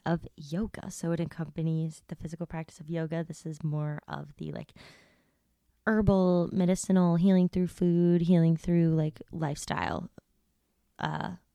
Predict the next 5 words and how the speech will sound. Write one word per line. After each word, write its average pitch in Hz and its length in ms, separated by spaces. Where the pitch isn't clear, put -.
parallel 165 420
to - 140
yoga. 302 240
Um, 165 360
but 180 240